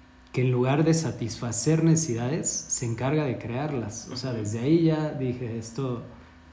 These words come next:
Speaker 1: este mundo no va por el camino correcto", ¿no? O sea, literal, el marketing hace eso, ¿no? Crea necesidades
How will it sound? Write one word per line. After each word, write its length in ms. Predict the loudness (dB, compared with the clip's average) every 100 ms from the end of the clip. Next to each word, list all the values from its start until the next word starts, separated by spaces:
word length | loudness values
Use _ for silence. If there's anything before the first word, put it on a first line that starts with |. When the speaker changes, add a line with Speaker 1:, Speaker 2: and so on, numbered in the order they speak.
| -6
Speaker 1:
este 200 | 0 2
mundo 760 | 4 4 4 2 0 -4 -8 -12 -20 -20 -20 -10
no 200 | -4 0 0
va 180 | -2
por 120 | -2 -4
el 80 |
camino 360 | -4 -4 -4 -4
correcto", 440 | -6 -8 -10 -12 -10
¿no? 100 | -10 -10 -14 -20 -20 -20 -8
O 60 | -2
sea, 200 | 2 2
literal, 520 | 2 -2 -2 4 6
el 80 | 6
marketing 720 | 6 4 2 0 -2 -4 -10 -6
hace 380 | -4 -2 2 2
eso, 240 | 2 -4
¿no? 200 | -4 -4 -6
Crea 260 | -4 2 6
necesidades 840 | 6 4 0 -2 0 0 -2 -8